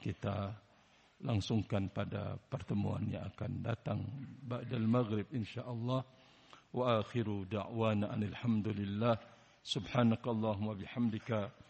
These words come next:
Asyhadu an la ilaha illa anta. Astaghfiruka wa atubu ilaik. Wassalamualaikum warahmatullahi wabarakatuh.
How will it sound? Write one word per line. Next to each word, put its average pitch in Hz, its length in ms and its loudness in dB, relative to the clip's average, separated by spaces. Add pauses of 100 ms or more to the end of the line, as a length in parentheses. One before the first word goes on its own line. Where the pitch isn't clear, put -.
(240)
Asyhadu 113 400 -2
an 117 160 2
la 117 240 12
ilaha 107 480 6
illa 107 320 2
anta. 107 480 4 (480)
Astaghfiruka 120 800 0
wa 107 160 2
atubu 101 400 -2
ilaik. 120 400 4 (560)
Wassalamualaikum 110 1300 2 (400)
warahmatullahi 107 1040 4 (240)
wabarakatuh. 107 840 0